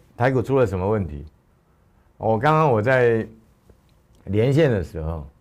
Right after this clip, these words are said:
啊，主播也问我，他说以今年度来讲的话，全世界在评估东亚的发展和南亚的发展会非常好。我就问主播说，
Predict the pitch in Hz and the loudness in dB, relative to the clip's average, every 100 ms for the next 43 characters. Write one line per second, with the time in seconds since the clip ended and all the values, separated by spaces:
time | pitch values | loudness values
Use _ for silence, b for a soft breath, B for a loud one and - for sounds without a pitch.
0 | _ _ _ _ _ _ _ _ 117 113 | _ _ _ _ _ _ _ _ -6 -4
1 | 98 123 113 101 107 82 73 76 - _ | 0 4 4 2 -2 -6 -10 -18 -20 _
2 | _ _ _ _ _ _ _ - 127 127 | _ _ _ _ _ _ _ -4 -2 2
3 | 131 127 92 95 82 143 143 107 107 120 | 4 4 0 -2 -2 0 2 0 0 2
4 | 92 90 80 71 80 92 78 - _ _ | 2 0 -4 -8 -6 -6 -8 -12 _ _
5 | - 107 120 107 113 104 92 85 85 92 | -4 -4 -2 0 0 0 -4 -6 -8 -8
6 | 92 - _ _ _ - 123 120 78 80 | -8 -10 _ _ _ -2 0 2 0 -2
7 | 87 98 82 78 98 80 95 80 73 69 | -2 -2 -2 -4 -4 -6 -6 -6 -8 -8
8 | 87 80 67 80 82 - 98 87 82 73 | -8 -8 -10 -10 -12 -8 -8 -6 -10 -12
9 | 67 _ b b b b b b b 101 | -18 _ b b b b b b b -2
10 | 104 135 127 101 87 107 104 104 101 | 2 2 2 0 0 0 0 -2 -4